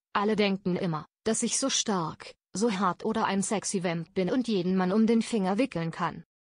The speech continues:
Das ist aber alles nur eine optische Täuschung. Denn so bin ich gar nicht. Ich bin nicht so wie das Bild, das andere von mir haben, die sagen,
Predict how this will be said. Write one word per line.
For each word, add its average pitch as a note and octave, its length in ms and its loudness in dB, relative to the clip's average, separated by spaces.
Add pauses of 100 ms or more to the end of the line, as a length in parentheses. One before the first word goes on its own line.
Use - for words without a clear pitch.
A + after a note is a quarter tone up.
(800)
Das A3 200 2
ist B3+ 200 -2
aber F#3+ 240 4
alles A3+ 260 4
nur A#3 180 2
eine G#3 300 2
optische F3+ 400 -4
Täuschung. E3 680 -4 (380)
Denn G3+ 180 2
so F#3 160 2
bin F#3 120 2
ich E3+ 140 -2
gar E3+ 220 0
nicht. D#3 340 -8 (1000)
Ich - 200 -2
bin C4 160 4
nicht A3+ 240 2
so F#3+ 160 0
wie F3+ 80 0
das E3+ 240 -4
Bild, - 340 -6 (180)
das A3 200 -2
andere A3+ 340 4
von G#3+ 220 0
mir A3 180 4
haben, A3+ 380 2 (240)
die G#3 80 0
sagen, G3 480 0